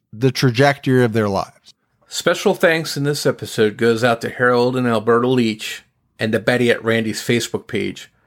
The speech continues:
Speaker 2: for sharing information and their time to help us tell Randy's story. Thanks also goes out to Debbie Buck at True crime diva dot com for writing and research assistance in this episode.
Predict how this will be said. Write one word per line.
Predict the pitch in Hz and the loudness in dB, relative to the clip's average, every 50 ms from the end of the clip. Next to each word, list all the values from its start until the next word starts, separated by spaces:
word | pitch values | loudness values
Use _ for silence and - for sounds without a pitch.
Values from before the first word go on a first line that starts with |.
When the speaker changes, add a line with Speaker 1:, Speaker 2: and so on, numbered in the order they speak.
| _ _ _ _ | _ _ _ _
Speaker 2:
for | - 117 117 | -4 -4 -2
sharing | - - 131 120 120 120 | 0 2 2 2 2 2
information | 120 117 - 135 120 120 123 120 113 - - 113 104 101 | 0 0 0 0 2 4 4 2 2 0 -2 -4 -2 -2
and | 101 104 | -2 -2
their | 101 98 | -4 -4
time | - - 113 110 110 107 | -4 -2 -2 -2 -2 -2
to | 104 | -4
help | 104 110 110 - | -6 -6 -6 -4
us | 107 101 - | -4 -4 -6
tell | - - - 110 | -6 -6 -4 -4
Randy's | 95 98 107 104 98 98 95 - | -4 -4 -6 -6 -6 -8 -8 -10
story. | - - - 123 113 107 98 - - _ _ _ _ _ _ _ _ | -8 -6 -6 -4 -2 -4 -4 -6 -10 _ _ _ _ _ _ _ _
Thanks | - - 127 131 127 - | -4 -2 -2 0 0 2
also | 151 139 131 - - 135 117 | 2 2 2 2 0 0 2
goes | 131 123 113 | 2 0 2
out | 120 113 - | 0 -2 -2
to | 113 | -2
Debbie | 101 104 110 110 120 120 | -2 0 0 0 0 -2
Buck | 117 113 110 107 - - | 0 0 0 0 -2 -4
at | 110 - - | -10 -12 -10
True | - - 127 117 | -8 -8 -8 -6
crime | - - 120 110 110 107 | -2 -2 0 0 0 -2
diva | 107 113 120 117 113 107 | -2 -2 0 0 2 2
dot | 110 107 - | 2 2 0
com | - - 107 104 98 98 110 - _ _ _ _ _ | -4 -6 -6 -6 -6 -8 -10 -14 _ _ _ _ _
for | - - 131 120 | -8 -6 -4 0
writing | 120 127 127 131 139 147 139 123 | 2 2 2 4 2 2 2 0
and | 117 117 | 0 0
research | 117 123 123 - - - 127 117 - | -2 -2 -2 -4 -4 -6 -6 -6 -6
assistance | 120 - - 135 117 - - 110 101 95 - - 113 | -10 -8 -6 -6 -6 -6 -8 -10 -10 -10 -10 -8 -6
in | 107 | -6
this | 104 98 - | -4 -4 -4
episode. | 117 107 - - - - 98 - - | -4 -4 -4 -6 -12 -12 -12 -14 -16